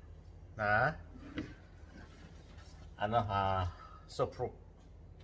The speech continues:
Ito, matibay ito. Kaya po sana mag-enjoy kayo sa pag, ah, panonood ng aking tutorial, tutorial splicing wire rope. Ito po, Supermax. Ano ha? Yan,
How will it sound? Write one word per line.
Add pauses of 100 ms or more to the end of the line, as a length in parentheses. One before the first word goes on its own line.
(500)
Ito,
matibay
ito. (1200)
Kaya
po
sana
mag-enjoy
kayo
sa
pag, (400)
ah,
panonood
ng (160)
aking (720)
tutorial, (160)
tutorial (560)
splicing (1040)
wire
rope. (220)
Ito
po,
Supermax.
Ano
ha? (1400)
Yan,